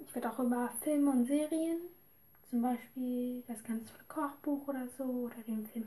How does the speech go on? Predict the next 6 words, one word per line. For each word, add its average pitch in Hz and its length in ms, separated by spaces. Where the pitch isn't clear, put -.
Harry 240 180
Potter. 285 460
Ja. 220 380
Oder 226 180
Yes 247 300
Day. 254 460